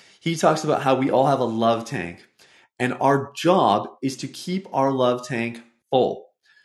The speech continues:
So this is where knowing your love languages is helpful, because for me, as an example, like, where receiving gifts is low,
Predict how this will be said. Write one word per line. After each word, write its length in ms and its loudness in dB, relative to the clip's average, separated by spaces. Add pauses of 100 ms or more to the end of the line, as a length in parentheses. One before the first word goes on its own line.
(160)
So 280 0
this 220 -2
is 160 2
where 380 2
knowing 480 0
your 120 0
love 240 2
languages 400 -4
is 140 -12
helpful, 500 0 (340)
because 500 -2
for 160 2
me, 300 0
as 460 -2
an 60 -2
example, 460 -2
like, 260 -2
where 160 4
receiving 520 -2
gifts 220 0
is 140 -8
low, 420 0